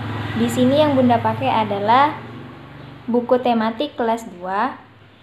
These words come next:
buku Kemendikbud revisi dua ribu tujuh belas ya. Nah, anak Bunda, sekarang ayo buka bukunya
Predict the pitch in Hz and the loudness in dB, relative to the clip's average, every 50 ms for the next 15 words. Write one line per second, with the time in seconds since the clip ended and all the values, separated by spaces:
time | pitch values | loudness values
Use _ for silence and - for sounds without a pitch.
0 | - - - 233 240 233 240 254 247 240 254 233 226 220 220 208 196 190 - 220 | -12 -4 -2 -2 -2 -2 -4 -6 -4 -2 0 0 0 0 -2 -2 -6 -8 -4 -2
1 | 220 247 247 247 233 214 208 208 196 202 - - 233 240 220 208 196 202 202 202 | -2 0 0 0 -2 -4 -4 -6 -10 -12 -8 -8 -6 -4 -4 -2 -2 -2 -2 -2
2 | 202 196 190 196 208 208 202 196 - 190 185 190 190 202 208 208 - - 196 185 | -4 -6 -6 -8 -10 -10 -10 -10 -10 -10 -8 -4 -4 -4 -4 -6 -10 -10 -8 -6
3 | 185 196 214 240 247 - - - - - - - - - - - - - - - | -4 -4 -4 -6 -8 -14 -20 -20 -20 -20 -20 -20 -20 -20 -20 -20 -20 -20 -20 -20
4 | - - - 208 208 202 196 175 190 - - - - - - - - - - - | -20 -16 -12 -10 -10 -10 -10 -12 -16 -18 -20 -20 -20 -20 -20 -20 -20 -20 -20 -20
5 | - - - _ - - - - - 220 214 214 214 196 202 202 202 202 208 214 | -20 -20 -20 _ -20 -20 -18 -12 -10 -10 -10 -10 -10 -10 -8 -6 -4 0 2 4
6 | 226 220 196 175 180 - - 170 - 190 190 196 202 202 208 208 202 185 - - | 4 4 4 0 -4 -8 -14 -10 -8 -6 -6 -6 -4 -4 -4 -4 -4 -6 -10 -6
7 | 220 233 254 277 277 277 277 294 294 - 311 311 311 285 285 277 277 - 247 240 | -2 -2 0 0 0 -2 -4 -6 -4 0 0 0 0 0 -4 -6 -4 -2 -4 -2
8 | 240 240 240 247 247 254 254 262 269 | -2 -2 -2 0 0 0 -2 -2 -4